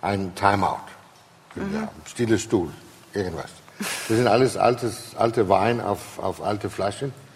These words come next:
Speaker 1: Ähm, und,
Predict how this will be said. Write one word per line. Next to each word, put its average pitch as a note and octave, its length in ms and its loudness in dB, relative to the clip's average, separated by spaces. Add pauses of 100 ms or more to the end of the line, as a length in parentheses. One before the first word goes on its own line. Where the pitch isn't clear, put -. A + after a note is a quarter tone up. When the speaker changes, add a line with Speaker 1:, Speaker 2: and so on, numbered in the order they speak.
(800)
Speaker 1:
Ähm, A2+ 560 6 (1300)
und, A#2+ 320 6